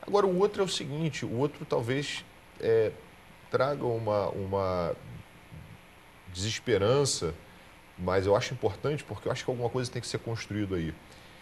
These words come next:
Não me parece, é, é, não me parece bom, não me parece apropriado depositar as esperanças de qualquer tipo de solução pra isso no direito penal.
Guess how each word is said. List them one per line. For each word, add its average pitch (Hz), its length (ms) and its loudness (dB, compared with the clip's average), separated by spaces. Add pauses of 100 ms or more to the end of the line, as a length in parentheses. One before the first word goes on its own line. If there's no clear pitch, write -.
(600)
Não 147 220 4
me 262 120 0
parece, 117 840 6 (680)
é, 82 380 0
é, 80 320 -6 (260)
não 113 140 -4
me 127 100 -4
parece 90 760 2 (1080)
bom, 120 340 6 (840)
não 107 120 0
me 107 60 -4
parece 110 400 4
apropriado 104 880 2
depositar 113 1080 0
as 113 200 2
esperanças 85 840 -4 (800)
de 113 140 -2
qualquer 160 560 -2
tipo - 280 -6
de 107 100 -4
solução 87 500 -4
pra 80 160 -2
isso 95 400 -4
no 110 140 -2
direito 110 300 0
penal. 101 280 0